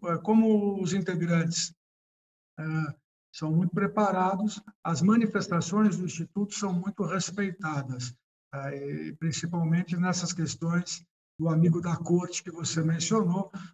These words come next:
Supremo Tribunal Federal. Eu tenho percebido, já na época que eu era presidente,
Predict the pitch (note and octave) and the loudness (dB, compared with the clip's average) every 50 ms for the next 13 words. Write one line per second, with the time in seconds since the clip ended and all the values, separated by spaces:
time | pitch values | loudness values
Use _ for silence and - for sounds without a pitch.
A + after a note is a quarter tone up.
0 | _ - - E3+ - F3 F#3+ F#3+ F#3 F3+ - F3+ F3 F3 E3 F3 E3+ E3 - E3+ | _ -10 -8 -6 -4 -2 0 0 0 -2 -2 -2 0 2 4 4 4 4 2 0
1 | E3 E3+ E3 E3+ F3+ F#3 F#3+ F3+ E3+ - - - _ _ _ - D3 - F#3+ F#3+ | -2 -2 0 0 0 0 0 -2 -4 -10 -14 -20 _ _ _ -8 -4 -2 0 0
2 | F#3 E3+ F3+ G#3 G#3 G3+ - - G3 E3 C#3+ D3 F#3+ G#3+ G3+ D#3+ D3+ C3+ E3 E3+ | 0 2 2 2 2 4 2 0 0 0 2 4 4 4 4 4 2 2 2 2
3 | E3+ E3 - D3+ E3 F3+ F#3 - F3 E3 - E3+ E3 E3+ E3+ E3 E3 E3 E3+ E3 | 2 0 0 0 0 0 -2 -4 -6 -4 -2 0 2 2 2 2 2 2 2 2
4 | C#3+ - E3 E3 G3 G#3+ G#3 - - - | 0 2 2 2 4 4 4 2 0 -4